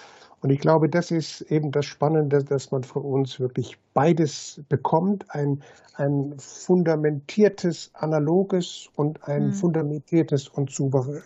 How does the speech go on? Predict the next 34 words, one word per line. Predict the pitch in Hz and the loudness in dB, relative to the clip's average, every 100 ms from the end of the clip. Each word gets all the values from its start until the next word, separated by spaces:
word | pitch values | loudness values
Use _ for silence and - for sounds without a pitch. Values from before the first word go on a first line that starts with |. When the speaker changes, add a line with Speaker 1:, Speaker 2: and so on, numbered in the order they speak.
| - | -10
Speaker 1:
äh, | 139 120 | -6 -6
digitales. | 110 123 117 113 104 - 113 - | -6 -4 -4 -4 -6 -10 -12 -8
Und | 117 117 | -4 -2
deswegen | 123 160 170 196 196 - - - - | 0 2 4 2 0 -12 -20 -20 -6
sollte | - 131 151 | 0 2 2
es | 147 | 0
nicht | 135 - | -2 2
nur | 147 | 4
du | 117 120 | 4 0
zu | - | 2
uns | 180 220 | 4 4
kommen. | - 135 - _ _ - | 4 -2 -2 _ _ -4
Speaker 2:
<laughs> | 262 202 233 220 233 214 196 - _ - _ - - - - - | -2 0 0 0 -2 -2 -6 -12 _ -20 _ -20 -20 -20 -20 -6
Gut | 226 220 | -2 -2
zu | 247 247 | -2 0
wissen. | 269 269 190 175 _ _ - - - _ _ _ _ _ | 0 0 -4 -4 _ _ -20 -20 -20 _ _ _ _ _
Zum | - 320 320 | -8 -6 -2
Abschluss, | 226 233 - 196 170 - - _ _ _ _ _ _ - | -2 -2 -4 -6 -8 -10 -20 _ _ _ _ _ _ -4
was | 240 285 - | -4 -4 -10
für | 302 | -6
ein | 226 220 208 | -4 -4 -6
Buch | 220 302 - | -8 -12 -8
würdet | 214 196 | -8 -8
ihr | 185 | -10
denn | 190 | -10
jemandem | 190 190 190 - | -8 -10 -10 -12
empfehlen, | 185 - 185 185 | -14 -10 -6 -6
der | 185 170 | -6 -10
Interesse | 170 170 165 - | -10 -12 -12 -12
an | 151 | -14
Lien | 165 165 | -14 -16
und | 165 | -16
Kaiser'n | 170 165 165 | -18 -18 -18
hat? | 170 170 | -18 -20